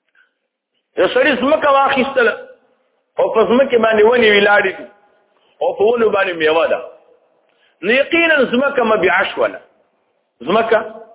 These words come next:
مبيعه شوله. او دا ونې هم پکې مبيعه شوله. آیا ثمر مبيعه دي او که نه دي؟ او خبره پوه شو؟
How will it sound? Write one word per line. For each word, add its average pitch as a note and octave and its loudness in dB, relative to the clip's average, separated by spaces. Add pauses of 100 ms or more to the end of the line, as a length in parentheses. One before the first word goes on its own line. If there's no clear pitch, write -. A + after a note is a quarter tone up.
(460)
مبيعه C3 0
شوله. - -12 (680)
او F#3 2
دا G3+ 0
ونې D4 2
هم E4 2
پکې F#4+ 0
مبيعه F3+ 0
شوله. - -10 (760)
آیا A#3 0
ثمر C4 0
مبيعه F3 2
دي F#3+ -8
او B2+ 0
که - -10
نه G2+ -12
دي؟ - -20 (560)
او D3+ -4
خبره G3+ 2
پوه F#3+ -6
شو؟ - -20